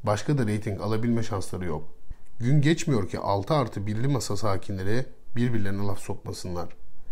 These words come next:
Bilmiyorum farkındalar mı? Muhalif seçmen, muhalif partilerden patolojik boyutta duygusal kopuş yaşıyor.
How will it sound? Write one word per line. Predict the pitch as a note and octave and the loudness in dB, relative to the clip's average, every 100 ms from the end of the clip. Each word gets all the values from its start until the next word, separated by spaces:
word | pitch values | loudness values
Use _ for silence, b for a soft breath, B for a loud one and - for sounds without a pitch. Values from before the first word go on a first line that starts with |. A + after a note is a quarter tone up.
| b b b A#2 | b b b 0
Bilmiyorum | D3+ C3 F2 | 2 2 2
farkındalar | F2 G2 G2 G#2+ G2+ F#2+ | 0 0 0 2 2 0
mı? | E2 D#2 - - b b b | -2 -4 -8 -8 b b b
Muhalif | - E2+ F#2+ C#3 | 0 0 2 4
seçmen, | - - E2+ F#2+ B2 - - - | 4 2 2 2 0 0 0 -2
muhalif | G2+ G2+ D3 D#3 | -2 0 0 0
partilerden | C#3 A#2 C3+ B2+ A2 G2+ F2 | 0 0 0 0 0 -2 -4
patolojik | - G#2+ A2 A#2+ C#3 | -4 -2 -2 0 2
boyutta | B2+ G2+ - F2 | 6 6 6 6
duygusal | G2+ F#2+ A2+ A2+ | 6 6 4 4
kopuş | G#2+ - - | 6 4 4
yaşıyor. | G2 - E2+ | 4 4 2